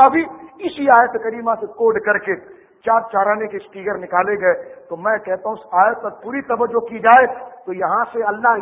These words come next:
یہ نہیں کہتا کہ میں ہی کافی ہوں، رسول کافی نہیں، دیگر اور کافی نہیں۔ میں نے قرآن کی پہلی بھی آیت پڑھی ہے جس میں واضح بیان گزرا ہے کہ محبوب تیرے لیے اللہ کافی، اور وہ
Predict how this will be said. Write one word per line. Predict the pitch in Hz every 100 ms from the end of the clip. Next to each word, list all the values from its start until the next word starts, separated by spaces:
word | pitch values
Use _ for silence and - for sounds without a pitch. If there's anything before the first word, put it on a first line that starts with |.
| 196
یہ | 202
نہیں | 302 320
کہتا | 269 247 240 - - -
کہ | 208 202 214
میں | 226
ہی | 254 254
کافی | 226 220 226
ہوں، | 233
رسول | 214 233 220
کافی | 214 208 214
نہیں، | 196 202 - _ -
دیگر | 165 233 220
اور | 247 240
کافی | 226 226
نہیں۔ | 226 220 - - -
میں | 190
نے | 202 202
قرآن | 202 226
کی | 233 214
پہلی | 226 240 285
بھی | 277 247
آیت | 262
پڑھی | 254 262 247
ہے | 233 - -
جس | 214 196
میں | 233
واضح | 220 285 302 285
بیان | 269 269
گزرا | 262 262 240
ہے | - - -
کہ | 226
محبوب | 220 277 277 -
تیرے | 247 247
لیے | 247 - 233
اللہ | 240 247 233
کافی، | 240 226 233 220 - - -
اور | 302 294
وہ | 339